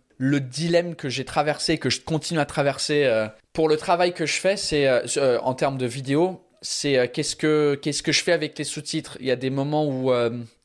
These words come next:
en vrai, sans sous-titres, c'est le plus facile, évidemment, mais comme tout le monde sait, quasiment tous les grands youtubeurs, tous les gens, le, le, le seul moment où t'as des sous-titres, en vrai, c'est quand tu vois une vidéo sur Instagram ou, euh, Facebook, parce que souvent, les gens qui utilisent ces réseaux sociaux, ils, ils écoutent pas, ils met-, ils mettent pas le volume, donc du coup,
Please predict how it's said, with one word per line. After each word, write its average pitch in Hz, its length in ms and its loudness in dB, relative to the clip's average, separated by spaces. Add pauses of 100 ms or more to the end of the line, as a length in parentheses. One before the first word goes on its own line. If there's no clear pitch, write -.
en 127 120 0
vrai, 156 160 2
sans 175 180 0
sous-titres, - 500 -2
c'est - 140 -2
le 135 60 -6
plus 156 100 -2
facile, 156 320 0
évidemment, 147 540 0
mais 131 180 -2
comme 147 220 -2
tout 160 160 -8
le 160 40 -4
monde 165 200 -2
sait, 156 160 2
quasiment 147 420 -2
tous 151 140 -8
les 147 100 2
grands 147 160 0
youtubeurs, 156 600 0
tous - 120 -4
les 180 220 2
gens, 160 300 0 (260)
le, 165 180 2
le, 170 160 -2
le 170 140 2
seul 196 220 0
moment 185 240 0
où 165 80 0
t'as 160 120 0
des 147 120 -4
sous-titres, 170 420 -4
en 147 60 2
vrai, 180 180 0
c'est 180 160 -4
quand 143 160 -4
tu 139 140 -8
vois 156 160 0
une 147 80 -4
vidéo 151 240 -2
sur 156 160 0
Instagram 151 680 0
ou, 165 240 2
euh, 139 100 4
Facebook, 147 480 -2
parce - 180 0
que 156 100 -2
souvent, 170 480 0
les 147 100 0
gens 156 160 0
qui 151 220 -6
utilisent 143 260 -8
ces - 100 -2
réseaux 131 220 -2
sociaux, 180 420 0
ils, 135 360 -6
ils 131 180 -6
écoutent 135 220 -6
pas, 151 340 0
ils 120 160 -4
met-, 135 180 -2
ils 135 120 -4
mettent 131 140 -2
pas 156 100 2
le 151 60 -2
volume, 151 300 -2
donc 131 140 -4
du 127 140 -6
coup, 175 260 -2